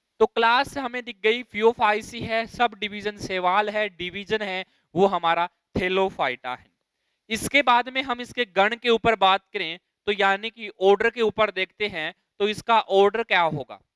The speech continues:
Total मिलाकर इसके गण की बात करें कि order होगा वो क्या होगा,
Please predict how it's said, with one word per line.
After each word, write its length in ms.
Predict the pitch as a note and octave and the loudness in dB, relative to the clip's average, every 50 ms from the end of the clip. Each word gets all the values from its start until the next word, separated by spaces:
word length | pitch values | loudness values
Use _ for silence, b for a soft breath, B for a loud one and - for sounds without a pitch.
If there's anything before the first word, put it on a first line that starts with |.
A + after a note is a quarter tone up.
| _ _ _ _ _ _ _ _ _ _ _ _ _ | _ _ _ _ _ _ _ _ _ _ _ _ _
Total 280 | F3 F3 F3 - G#3+ A3+ | 0 0 0 0 -2 -2
मिलाकर 400 | A3 A3 G3+ F#3 F3 F3 G3 G#3 | -2 0 2 2 0 0 -2 -10
इसके 200 | G#3 - - A3 | -10 -6 -8 -8
गण 280 | F#3 E3 F3+ F#3 G#3 A#3 | -6 _ -2 -2 -2 -2
की 180 | B3+ _ A#3 G#3 | -6 _ -6 0
बात 260 | F#3 F3 F3 E3+ _ | 2 2 2 2 _
करें 260 | - F3 F3+ G3 G#3+ | -12 -10 -10 -10 -10
कि 140 | - C4 A3+ - - | -8 -10 -12 -8 0
order 260 | E3+ F3+ F3+ F3+ G3 A3+ | 2 2 2 4 2 2
होगा 400 | G#3 F3+ F#3 F3+ E3 E3 E3+ F#3+ A3 - _ _ _ _ - | 2 2 2 2 2 2 0 0 -2 -4 _ _ _ _ 2
वो 200 | F3+ F#3 A3+ C4+ | 2 4 4 2
क्या 200 | - - G#3 F3+ | 0 -2 -4 -4
होगा, 380 | F3 F3+ E3+ E3 E3 F3 F#3 | -4 -4 -6 -4 -2 -2 -2